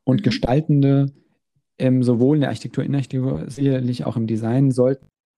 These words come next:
Speaker 1: äh, die Kompetenzen dazu erwerben. Also vor allem spreche
Speaker 2: Mhm.
Speaker 1: ich da natürlich jetzt im akademischen Kontext, wenn sie ausgebildet werden oder weitergebildet werden. Würdest du sagen, wenn wir jetzt von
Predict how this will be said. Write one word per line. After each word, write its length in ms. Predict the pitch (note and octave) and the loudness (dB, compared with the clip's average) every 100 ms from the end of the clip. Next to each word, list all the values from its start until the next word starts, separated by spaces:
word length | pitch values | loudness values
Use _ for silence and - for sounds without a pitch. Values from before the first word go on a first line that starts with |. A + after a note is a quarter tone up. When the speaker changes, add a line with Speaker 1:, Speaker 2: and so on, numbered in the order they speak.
| _ _ _ | _ _ _
Speaker 1:
äh, 220 | - A#2 A#2 | -6 -4 -4
die 160 | A#2 A#2+ | -6 -4
Kompetenzen 540 | C#3 B2+ C3 C3+ C3+ | -2 0 0 0 2
dazu 260 | B2 - C#3 | 0 0 -2
erwerben. 720 | A2 G#2+ G#2+ A2+ G#2+ G2 - - | 0 -2 -2 -4 -6 -8 -10 -6
Also 240 | G#2 A2 | -2 -2
vor 180 | - A2+ | -2 -2
allem 280 | A#2 C3 B2 | 2 2 2
spreche 200 | A3+ E3 | 0 -2
Speaker 2:
Mhm. 40 | |
Speaker 1:
ich 60 | A#2+ | -2
da 100 | A#2+ | -2
natürlich 300 | A#2 - A#2+ | -4 -4 -6
jetzt 160 | A#2+ - | -8 -10
im 40 | |
akademischen 460 | A2+ - B2 C3 B2+ | -8 -2 2 2 0
Kontext, 360 | B2 A#2+ A#2 - | 0 0 -2 -2
wenn 160 | A2+ | 0
sie 200 | A2+ A2 - - | 0 -4 -6 -14
ausgebildet 560 | - A#2 - G#2+ A2 - | -2 -2 0 -2 -4 -4
werden 420 | A1+ A1 A1 A#1 - _ _ | -6 -4 -4 -4 -6 _ _
oder 200 | A2+ G#2+ | 0 2
weitergebildet 680 | G2+ A#2+ A2+ G#2+ - - - | 2 2 0 -2 -6 -8 -8
werden. 340 | - - B2 - - - - - - _ | -8 -6 -6 -8 -14 -20 -20 -20 -20 _
Würdest 380 | B2 E3 F#3+ - | 2 2 2 0
du 60 | |
sagen, 580 | B2+ B2+ C3+ D#3 D#3 D3+ - _ _ _ _ _ | 0 2 2 2 2 2 -2 _ _ _ _ _
wenn 160 | - C3+ | 0 2
wir 80 | C#3+ | 2
jetzt 240 | B2+ - | 0 -6
von 520 | - C3 B2+ C3 - | -6 -2 -2 -2 -8